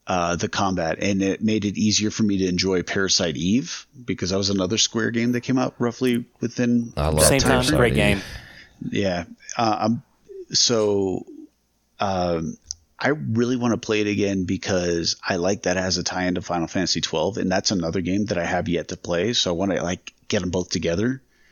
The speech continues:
Speaker 2: Oh, yeah,
Speaker 1: and
Speaker 2: I
Speaker 1: enjoy it
Speaker 2: forgot
Speaker 1: because
Speaker 2: that.
Speaker 1: they actually take place in the same universe. So, uh, there's not a lot of reference, but I like, I like that it's expanded some more, so it'd make me appreciate one and the
Speaker 3: Evilus.
Speaker 1: other.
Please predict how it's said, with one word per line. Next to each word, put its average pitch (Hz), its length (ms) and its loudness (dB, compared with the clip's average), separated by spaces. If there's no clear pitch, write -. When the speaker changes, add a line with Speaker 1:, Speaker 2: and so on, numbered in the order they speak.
Speaker 2:
Oh, 82 160 -2
yeah, 73 120 0
Speaker 1:
and 110 100 4
Speaker 2:
I - 20 4
Speaker 1:
enjoy 113 220 2
it 139 60 2
Speaker 2:
forgot 127 40 -2
Speaker 1:
because - 240 2
Speaker 2:
that. 110 60 4
Speaker 1:
they 107 40 4
actually 107 220 0
take 107 240 -2
place 107 280 2
in 101 60 0
the 92 60 0
same 95 340 2
universe. 82 460 0
So, 78 500 2
uh, 101 200 2
there's 113 220 0
not 127 160 2
a 101 40 2
lot 92 220 2
of 85 160 -4
reference, 107 640 0
but 90 260 -2
I 82 80 2
like, 87 240 0
I 92 80 0
like 87 320 -2
that 82 180 0
it's 82 180 0
expanded 80 580 -2
some 87 180 0
more, 85 220 -2
so - 180 0
it'd 85 180 -2
make 85 240 -2
me 85 100 0
appreciate 107 560 2
one 120 120 4
and 104 100 4
the 87 120 6
Speaker 3:
Evilus. 85 40 4
Speaker 1:
other. 107 240 -4